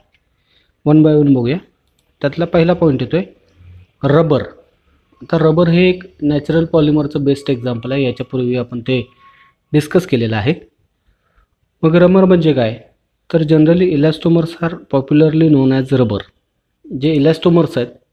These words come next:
मॉलिक्युलर फोर्सवरनं जर समजा तुम्ही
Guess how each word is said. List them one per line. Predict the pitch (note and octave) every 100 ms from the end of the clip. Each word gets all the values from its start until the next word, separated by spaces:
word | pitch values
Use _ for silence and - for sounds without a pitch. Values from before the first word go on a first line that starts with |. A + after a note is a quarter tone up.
| _ _ _ _ _ _ _ -
मॉलिक्युलर | B2+ C3+ C#3 D#3+ E3 - - -
फोर्सवरनं | - D3 D3 D3+ C#3+ D3
जर | D3+
समजा | D3 C#3 C#3 - _ _ _ _ _ _
तुम्ही | C3 C#3 C#3